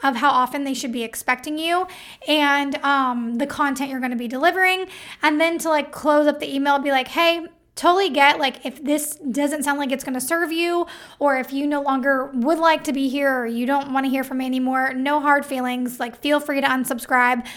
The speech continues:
But if not, buckle up and get ready for some good content." Like, you don't have to say that verbatim, but the reason why we're giving them an option to unsubscribe is because it's been months since they heard from you. Maybe, you know, your content's no, no longer relevant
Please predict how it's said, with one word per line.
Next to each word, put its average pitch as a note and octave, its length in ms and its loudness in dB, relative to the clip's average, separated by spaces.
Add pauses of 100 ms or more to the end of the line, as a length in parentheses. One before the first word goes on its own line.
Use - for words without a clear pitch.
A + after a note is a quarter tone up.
(240)
But D#4 140 0
if D#4+ 160 -2
not, D#4 560 0
buckle D4+ 260 -2
up C#4 220 2
and C4 100 0
get C4+ 120 -2
ready B3 180 -4
for A#3+ 160 -6
some B3 180 -2
good A#3 160 -4
content." B3+ 460 -6
Like, B3+ 180 -6
you B3+ 80 -4
don't B3+ 80 -2
have B3+ 100 -4
to B3 80 -10
say A#3+ 140 -6
that A#3+ 280 -6 (180)
verbatim, A#3+ 580 -2
but B3+ 240 0 (320)
the D#4+ 80 4
reason F#4 260 6
why F4+ 140 4
we're D#4+ 80 4
giving D4+ 240 0
them C#4+ 160 2
an B3+ 80 0
option C4 300 -2
to B3+ 60 0
unsubscribe C4 680 -2
is D#4 100 -6
because F4+ 240 2
it's F4+ 160 -6
been G4+ 220 -2
months F4 300 -2
since C#4+ 200 -6
they D#4+ 120 -4
heard E4 200 0
from C#4+ 160 -6
you. A#3 100 -2
Maybe, D#4 400 -4 (500)
you D#4+ 140 -2
know, E4 160 6
your D4+ 180 0
content's D#4 480 -4
no, D#4+ 240 -2 (140)
no C#4+ 360 2
longer C4+ 460 0
relevant D4 720 -4